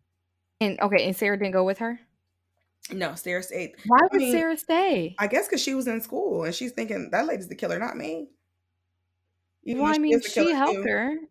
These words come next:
Speaker 1: She was, she could still be, she could still get caught and
Speaker 2: I think she thought
Speaker 1: It
Speaker 2: that,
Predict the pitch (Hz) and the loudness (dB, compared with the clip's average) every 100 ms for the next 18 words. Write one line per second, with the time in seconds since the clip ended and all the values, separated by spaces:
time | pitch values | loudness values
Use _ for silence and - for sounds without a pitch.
0 | - 196 - 269 311 - 311 320 311 311 | -18 -14 -6 -4 -4 -4 -4 -4 -6 -4
1 | 285 285 269 269 311 285 302 285 269 277 | -2 -2 -4 -6 -8 -6 -6 -4 -4 -4
2 | 262 - - 262 - _ _ _ _ _ | -6 -6 -8 -8 -8 _ _ _ _ _
3 | _ 196 330 - 214 - 214 165 165 151 | _ 0 0 -2 -6 -6 -2 -2 -2 -4